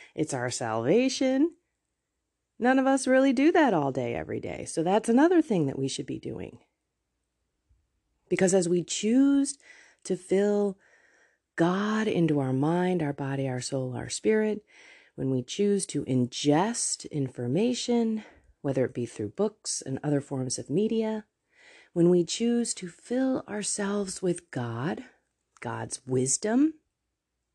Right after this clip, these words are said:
His knowledge, and understanding about our faith, everything will be easier. We know this. Jesus tells us, "I am going to take this yoke with you, and with me,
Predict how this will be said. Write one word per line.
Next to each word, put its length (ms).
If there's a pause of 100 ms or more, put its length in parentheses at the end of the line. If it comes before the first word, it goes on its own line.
(120)
His 260
knowledge, 760 (600)
and 140
understanding 800
about 260
our 160
faith, 560 (1200)
everything 1120
will 560 (200)
be 300
easier. 680
We 240
know 400
this. 560 (320)
Jesus 420
tells 360
us, 320
"I 160
am 180
going 320
to 160
take 380
this 240
yoke 360
with 160
you, 300
and 240
with 320
me, 380